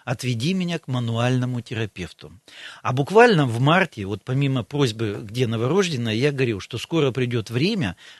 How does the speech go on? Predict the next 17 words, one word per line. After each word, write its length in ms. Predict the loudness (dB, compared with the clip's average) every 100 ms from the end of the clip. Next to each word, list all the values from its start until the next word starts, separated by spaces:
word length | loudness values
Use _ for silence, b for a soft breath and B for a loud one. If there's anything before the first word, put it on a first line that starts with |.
| -2
когда 340 | 0 6 6
дети 460 | 6 4 4 2 0
будут 380 | 2 2 0
родителям 720 | 0 -2 0 -2 0 0 0 -4 b b b
говорить 520 | 6 8 8 6 2
о 80 | -2
том, 240 | 0 0
что 240 | 0 0 0
«отведи 480 | -2 -2 0 0
меня 320 | 2 2 2 0
к 80 |
мануальному 600 | 0 0 2 2 2 -2
терапевту». 680 | -2 -2 -2 -4 -8 -8 -18 B B B
В 80 | 0
садике 440 | 6 6 4 0 -2
они 140 | 0
общаются, 720 | -2 2 4 2 0 -6 -6